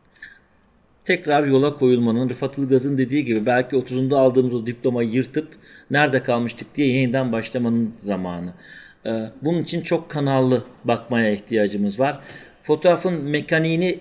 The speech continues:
çok iyi taktik, e, uygulayan insanlar olmak durumunda olmamalıyız diye düşünüyorum.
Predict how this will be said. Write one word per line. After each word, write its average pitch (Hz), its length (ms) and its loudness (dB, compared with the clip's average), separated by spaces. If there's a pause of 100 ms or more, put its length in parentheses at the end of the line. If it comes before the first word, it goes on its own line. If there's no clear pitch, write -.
çok - 260 -6
iyi 156 180 -2
taktik, - 380 -2 (480)
e, 135 200 6
uygulayan 147 500 2
insanlar 143 460 -2
olmak 123 520 0 (640)
durumunda 131 380 2
olmamalıyız 98 800 0
diye 90 160 -4
düşünüyorum. 98 500 -8